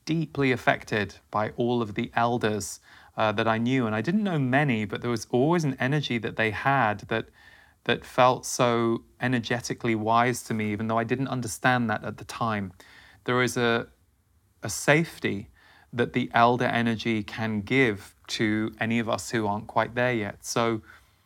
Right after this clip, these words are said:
I would say for you, honor the fact you're tired. Recognize that you might just be going into a different period of energy level and bodily way of being in the world.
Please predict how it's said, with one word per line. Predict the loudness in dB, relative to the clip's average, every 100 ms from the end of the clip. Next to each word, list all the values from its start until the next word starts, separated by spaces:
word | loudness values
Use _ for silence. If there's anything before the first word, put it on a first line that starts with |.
| _ _ -20 _
I | 4
would | 6 2
say | 0 0
for | 0
you, | 0 2 2 0 -2 2
honor | 2 2
the | 2
fact | 2 2
you're | 0 -6
tired. | -2 0 2 0 -8 -20 _ _ _ _ _ _
Recognize | 2 2 4 -2 2 2 2 -2
that | -4
you | -2
might | 0 -2
just | -2 -6
be | -4
going | -2 0 0
into | 0 -2
a | -4
different | -4 -4 -8 -6
period | -2 0 0 0
of | -2 -4
energy | -2 0 0 0
level | 2 0 -2 -8 -8 -4
and | -2 -2 -4 -6 -16 -18 _
bodily | 0 0 2 2 2 0 -2 -6 -12 -10
way | 0 2 4
of | 2 0
being | 0 0 2
in | 0
the | 0
world. | 0 0 -2 -6